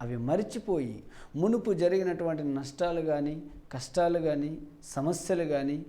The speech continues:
ఇబ్బందులు కానీ, వాటిని మర్చిపోయి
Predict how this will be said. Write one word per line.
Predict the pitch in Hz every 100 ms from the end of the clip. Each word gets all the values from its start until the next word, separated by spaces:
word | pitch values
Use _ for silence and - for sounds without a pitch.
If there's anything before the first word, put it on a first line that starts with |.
| - -
ఇబ్బందులు | 120 131 165 185 180
కానీ, | 165 156 139 139 - - - 127
వాటిని | 135 139
మర్చిపోయి | 127 123 165 170 269 240 247 185 143 120 127 156